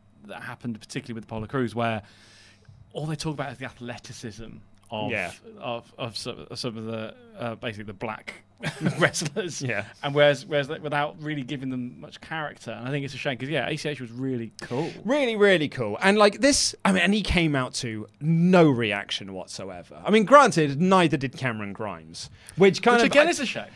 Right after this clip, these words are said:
Speaker 2: which, which I think is a shame, but it also kind of highlights that maybe this tournament didn't really work in the way that they wanted to. It doesn't feel like Jordan Myles has come out of this as the breakout star of this tournament. I think that guys like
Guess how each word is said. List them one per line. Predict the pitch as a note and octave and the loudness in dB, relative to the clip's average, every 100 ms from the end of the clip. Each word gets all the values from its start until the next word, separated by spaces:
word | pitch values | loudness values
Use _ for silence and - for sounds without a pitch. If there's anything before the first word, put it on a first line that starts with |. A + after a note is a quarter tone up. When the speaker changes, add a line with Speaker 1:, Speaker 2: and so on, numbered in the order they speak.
| - | 0
Speaker 2:
which, | C4 - C4 | 2 2 2
which | D4 | 6
I | E4 | 6
think | E4+ D#4 | 6 2
is | C#4+ | 2
a | B3 | 2
shame, | C#4+ C4 | 2 2
but | G3 | 2
it | - | 2
also | B3+ C#4 | 2 0
kind | D4 A#3+ G3+ | 0 2 0
of | F#3 | 0
highlights | - F3+ A3+ A#3+ - | -4 -2 2 0 -2
that | B2+ | -4
maybe | F3 A#3+ D#4 | -2 -2 -2
this | C#4 B3+ | -4 -4
tournament | - E3 D3+ C3+ | -2 -2 -2 0
didn't | F3 F3 - C#3 | 0 0 -4 2
really | E3+ F3 E3 | 4 4 2
work | D3+ C3 C#3 F3+ E3 D#3 D3+ D#3+ | -2 -4 2 6 8 6 4 0
in | D3 | -2
the | |
way | C3+ C#3 | 0 0
that | C3+ | 0
they | C#3 | -2
wanted | E3 G#3+ D#3+ | 0 -2 -2
to. | C3+ C#3 | -4 -2
It | E3+ | 4
doesn't | C4 C#4 | 4 4
feel | G3+ A3 A#3 E3+ | 0 4 4 4
like | A#2 A2 - - - - - | 0 -2 -6 -16 -20 -20 -14
Jordan | - F#3+ F3+ E3+ | 6 10 10 10
Myles | D#3 D3+ | 6 4
has | C#3 | 2
come | - D3+ | -2 -2
out | C#3 | -2
of | B2 | -2
this | C3 - | -4 -2
as | C#3 C3+ | -4 -2
the | E3 | -2
breakout | D#3 D#3+ D3+ - D3 C3 | 0 2 0 0 -6 -8
star | - C#3+ C3 | -2 0 0
of | B2+ | -4
this | B2+ - | -6 -4
tournament. | - F3 A#2 F#2 - | 0 0 -2 -8 -2
I | F#3+ G#3 | 2 2
think | E3+ B2+ | 0 -4
that | B2 | -2
guys | D3 C3+ A#2+ | -2 -2 -2
like | B2+ B2 | -4 -4